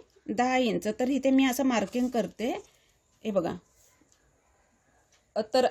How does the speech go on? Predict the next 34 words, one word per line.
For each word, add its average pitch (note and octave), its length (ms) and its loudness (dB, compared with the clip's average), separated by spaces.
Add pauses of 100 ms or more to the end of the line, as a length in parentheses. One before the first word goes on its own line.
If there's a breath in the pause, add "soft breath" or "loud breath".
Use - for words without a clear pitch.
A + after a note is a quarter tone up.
(120)
असंच, D4+ 340 2
अ, A3+ 360 6
म्हणजे A3+ 320 -2
असं A3 240 -2
कळेल B3+ 400 -2
तुम्हाला, A3 340 0
कारण B3+ 240 0
ह्याचं B3 260 0
मेजरमेंट B3+ 560 4
असं C4 180 0 (260)
चौरस B3 400 4
नाही A#3 280 2
आहे, A#3 140 2
त्यामुळे, B3 440 0 (560 soft breath)
अं, A3+ 380 2 (180)
अ, G3+ 60 -2 (320)
असं A#3 200 0
दाखवावं A3 400 4
लागतंय. A#3 340 0 (440 soft breath)
तर C4+ 80 2
इथे C#4+ 320 4
बघा, C4 220 6
जिथे A3 280 0
मी C#4 280 4 (1160)
म्हणजे A3 200 6
ह्या A#3+ 260 6
डॉटपासून G3+ 720 2 (260)
जी, G#3+ 120 -4
जिथे A#3 300 0
दहा A#3 500 4
इंचाची A#3 680 0 (180)
उंची A3 340 2
होती B3 280 2
ना, A3+ 220 0